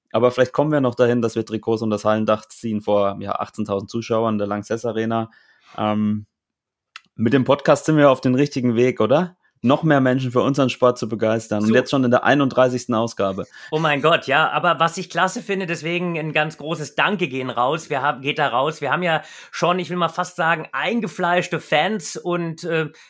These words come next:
Speaker 2: also diese Fanbase wird eigentlich auch eher größer, oder? Sag mal was, Benedikt.
Speaker 1: Du, das weiß ich gar nicht genau, aber ich hoffe nicht, dass sie kleiner wird.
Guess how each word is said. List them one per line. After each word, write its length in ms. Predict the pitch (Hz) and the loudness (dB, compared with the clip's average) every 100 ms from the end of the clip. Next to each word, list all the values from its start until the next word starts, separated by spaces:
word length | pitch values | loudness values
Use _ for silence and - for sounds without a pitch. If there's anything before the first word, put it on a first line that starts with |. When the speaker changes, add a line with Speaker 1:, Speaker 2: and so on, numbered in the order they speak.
| - | -8
Speaker 2:
also 160 | 143 | -6
diese 200 | 147 156 | -4 -6
Fanbase 640 | 147 175 208 196 196 208 170 | -4 -4 -2 -4 -4 -6 -8
wird 140 | 185 - - | -12 -12 -6
eigentlich 540 | 139 185 220 226 214 | -4 -4 -4 -4 -2
auch 380 | 170 196 190 - 143 _ _ | 0 0 -2 -8 -20 _ _
eher 260 | 147 151 180 | -4 0 0
größer, 480 | 185 240 262 151 104 | 0 0 0 0 -2
oder? 240 | 180 170 | 2 2
Sag 140 | 123 151 | 2 0
mal 120 | 143 | 0
was, 160 | 110 - | -4 -4
Benedikt. 480 | 113 90 87 _ _ _ - _ _ | -8 -8 -14 _ _ _ -20 _ _
Speaker 1:
Du, 120 | 107 | -6
das 120 | 104 | -4
weiß 200 | 107 113 | 0 0
ich 60 | 113 | 0
gar 100 | 113 | -2
nicht 160 | 107 - | -2 0
genau, 260 | 107 113 | 2 2
aber 240 | 104 104 95 | 4 4 2
ich 160 | 104 | 0
hoffe 180 | 117 120 | -4 -2
nicht, 140 | 120 | -4
dass 80 | 123 | -4
sie 80 | 110 | -4
kleiner 360 | 117 117 117 | -2 0 0
wird. 80 | 175 | 0